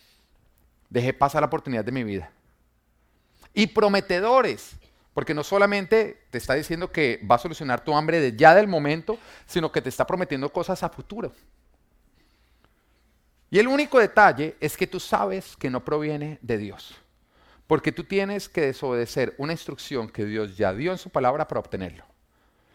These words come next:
Y por eso sabíamos que el árbol, que este fruto prohibido no, no, no provenía de Dios, porque para poder obtenerlo ellos tenían que desobedecer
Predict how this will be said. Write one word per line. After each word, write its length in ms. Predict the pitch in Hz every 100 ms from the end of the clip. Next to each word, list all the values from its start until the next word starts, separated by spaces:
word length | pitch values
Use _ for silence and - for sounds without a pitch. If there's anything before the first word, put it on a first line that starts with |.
| _ -
Y 80 |
por 140 | 185 214
eso 200 | 202 226
sabíamos 420 | 190 165 190 -
que 180 | - 151
el 100 | 143
árbol, 420 | 175 202 233 190
que 140 | 156
este 200 | 143 -
fruto 240 | - 185 190
prohibido 380 | 175 139 165 175
no, 220 | 123 -
no, 240 | 127 123 -
no 160 | 120
provenía 360 | 117 165 127 147
de 80 | 113
Dios, 260 | 165 180
porque 260 | - 135 131
para 240 | - 131
poder 220 | 147 131 180
obtenerlo 400 | - 160 139 160
ellos 180 | 147
tenían 360 | - 139 156 190
que 120 | -
desobedecer 720 | 175 160 135 120 - 165 185